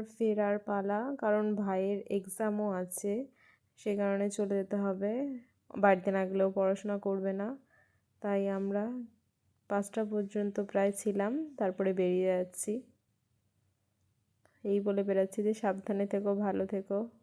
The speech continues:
আর এটাও বলেছি যে, "বিয়েও করলে গরমে, আর তোমার স্বাদও হলো গরমে,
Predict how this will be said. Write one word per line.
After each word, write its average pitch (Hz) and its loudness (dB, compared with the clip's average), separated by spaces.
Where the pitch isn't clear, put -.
আর 220 2
এটাও 208 6
বলেছি 208 2
যে, 208 0
"বিয়েও 208 2
করলে 226 2
গরমে, 233 2
আর 208 -2
তোমার 214 0
স্বাদও 202 0
হলো 214 2
গরমে, 202 6